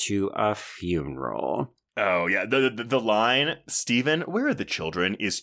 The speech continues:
Speaker 2: chilling.
Speaker 1: Mm-hmm. And where are they but duct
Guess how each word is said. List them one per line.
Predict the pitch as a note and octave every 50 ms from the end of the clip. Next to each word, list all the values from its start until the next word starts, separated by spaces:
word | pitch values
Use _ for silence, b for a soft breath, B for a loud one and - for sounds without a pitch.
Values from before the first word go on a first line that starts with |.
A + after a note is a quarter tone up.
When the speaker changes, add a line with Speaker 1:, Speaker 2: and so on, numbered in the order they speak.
| _
Speaker 2:
chilling. | - - - - - - D2+ - - C#2+ C#2+ C#2 - - - _ _ _ _ _ _ _ _ _ _ _ - -
Speaker 1:
Mm-hmm. | G2 F#2+ F2+ F2+ F#2+ G2+ G2 G2 G#2 A2+ B2+ C#3 D3 D#3+ - _ _ _ _ -
And | - F2+ F2+ F#2 G2+ G#2 G#2+ A2+ A#2+ B2+ B2+ B2+ G#2+
where | G2 G#2+ B2 B2+ B2+
are | B2+ B2+ C3
they | B2+ C3+ C3+ C3+ C3+
but | B2 G2+ A2 G2 F#2+ F#2+ F2+ - - - _ _ _ - F2+ E2
duct | - G#2 G#2+ B2 - -